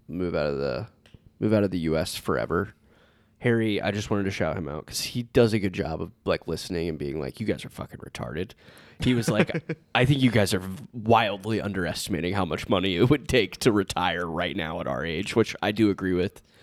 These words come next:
Speaker 2: What
Speaker 1: My
Speaker 2: did we say? Somebody said, I think you said five million.
Speaker 1: Uh, yeah.
Speaker 2: I think
Speaker 1: I
Speaker 2: I said
Speaker 1: remember
Speaker 2: ten million.
Speaker 1: Yeah, Ian might have said, like, five.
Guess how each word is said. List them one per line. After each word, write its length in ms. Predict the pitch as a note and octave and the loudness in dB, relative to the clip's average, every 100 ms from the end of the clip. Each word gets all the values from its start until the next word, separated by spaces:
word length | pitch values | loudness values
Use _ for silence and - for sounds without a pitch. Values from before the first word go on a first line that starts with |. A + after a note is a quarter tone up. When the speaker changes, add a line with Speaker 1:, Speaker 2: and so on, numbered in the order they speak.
| - A#2 | -2 6
Speaker 2:
What 100 | B2+ | 6
Speaker 1:
My 60 | |
Speaker 2:
did 80 | C3 | 8
we 100 | B2+ | 4
say? 440 | - C#3+ A2+ G#2 - _ _ _ | 2 0 0 -4 -10 _ _ _
Somebody 260 | C3+ C3 | -2 -2
said, 180 | B2+ B2+ A#2 | 2 2 2
I 80 | |
think 160 | A#2+ B2+ | -2 -4
you 80 | C3+ | 0
said 180 | B2 - | -2 0
five 320 | G#2+ G#2 G2+ | -2 0 -2
million. 400 | G2+ E2+ D2+ - - - B2 | -6 -8 -10 -12 -18 -2 4
Speaker 1:
Uh, 380 | A#2+ A#2 A2 A2+ | 6 8 8 6
yeah. 340 | G#2+ G2+ F#2 | 6 6 6
Speaker 2:
I 80 | A2 | 4
think 140 | A2 - | 6 6
Speaker 1:
I 60 | |
Speaker 2:
I 20 | |
said 120 | F#3 A#2+ | 8 6
Speaker 1:
remember 180 | C3+ | 6
Speaker 2:
ten 180 | A2+ G#2 | 4 0
million. 360 | F2+ D#2+ C#2+ - - | -4 -8 -8 -12 0
Speaker 1:
Yeah, 220 | B2 G#2+ | 4 4
Ian 300 | E2+ B2 F3 | 4 6 6
might 180 | B2+ F#2+ | 6 4
have 100 | F#2 | 2
said, 180 | - B1+ | 0 -4
like, 140 | A#1 | -6
five. 520 | - C#2+ C#2 C2 D2 | -6 -4 -2 0 -2